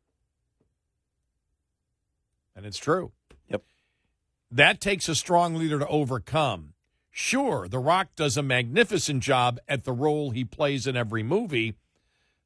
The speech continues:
Speaker 1: but he's not that leader.
Speaker 2: I don't think, he, well, first of all, I don't think he's gonna run. I think he flirts with it when he's got something to promote.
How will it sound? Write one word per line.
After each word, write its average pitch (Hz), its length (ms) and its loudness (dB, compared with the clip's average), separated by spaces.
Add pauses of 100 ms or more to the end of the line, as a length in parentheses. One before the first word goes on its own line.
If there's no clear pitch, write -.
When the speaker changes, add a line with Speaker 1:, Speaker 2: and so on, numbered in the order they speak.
(400)
Speaker 1:
but 139 200 2
he's 117 140 -2
not 120 240 2
that 104 200 0
leader. 95 440 -2
Speaker 2:
I 110 160 4
don't 95 220 -2
think, 92 200 -4
he, 104 120 -8
well, 87 160 -8
first 95 280 -2
of 85 60 -6
all, 82 80 2
I 90 100 2
don't 87 180 -2
think 85 160 -6
he's 80 180 -10
gonna 71 160 -16
run. 87 260 -16 (1120)
I 123 140 6
think 113 240 -4
he 110 140 -4
flirts 107 360 0
with 95 140 -4
it 98 80 -6
when 98 140 -6
he's 87 120 -6
got 95 220 0
something 90 440 -6
to - 100 -18
promote. 87 460 -6